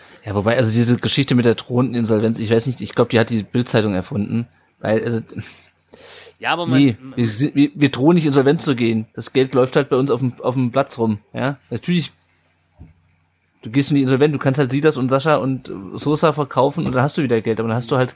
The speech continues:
Speaker 1: keine gefährlichen Offensivspieler mehr.
Speaker 2: Klar.
Speaker 1: Also
Speaker 2: Ich glaub, das ist bei vielen halt auch einfach, du sagst es gerade, diese Berichterstattung, die da teilweise auch in einigen Boulevardmedien stattfindet, und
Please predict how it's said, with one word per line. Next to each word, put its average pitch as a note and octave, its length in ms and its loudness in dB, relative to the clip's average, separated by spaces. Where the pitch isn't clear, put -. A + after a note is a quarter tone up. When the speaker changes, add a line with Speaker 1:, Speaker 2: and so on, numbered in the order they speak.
Speaker 1:
keine C3 360 2
gefährlichen C3+ 460 -2
Offensivspieler A#2+ 520 -4
mehr. A2 220 0
Speaker 2:
Klar. G2+ 200 -20
Speaker 1:
Also A#2 260 2
Speaker 2:
Ich C#3+ 100 -12
glaub, D3+ 180 -2
das D3+ 180 -2
ist - 100 -2
bei D#3+ 160 0
vielen D#3+ 320 -4
halt D3 140 0
auch C3+ 120 -4
einfach, C#3+ 240 -10
du C#3 120 -12
sagst B2+ 320 -2
es - 140 0
gerade, A2+ 340 -8
diese B2 240 -8
Berichterstattung, D3 800 -6
die C3+ 80 -10
da C3 120 -2
teilweise C3+ 540 -2
auch B2+ 80 -8
in C3+ 100 -8
einigen B2+ 340 -4
Boulevardmedien A#2+ 800 -2
stattfindet, B2 680 -4
und A#2 380 -10